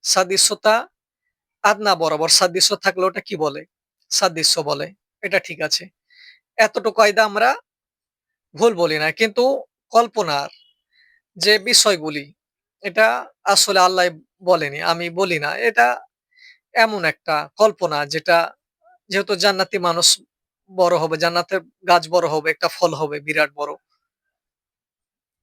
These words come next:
ওই ফল মাথার উপর পড়লে মাথা ফেটে যেতে পারে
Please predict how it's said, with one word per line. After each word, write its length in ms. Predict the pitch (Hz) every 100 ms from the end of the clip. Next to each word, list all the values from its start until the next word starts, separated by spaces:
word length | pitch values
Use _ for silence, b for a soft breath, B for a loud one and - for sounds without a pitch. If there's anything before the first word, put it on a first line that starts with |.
| _ _ _ _ _
ওই 140 | 220
ফল 240 | 190 220 190
মাথার 300 | 196 196 208
উপর 180 | 202 170
পড়লে 220 | 202 180
মাথা 260 | 170 175
ফেটে 280 | 175 180 170
যেতে 240 | 151 156 147
পারে 260 | 156 156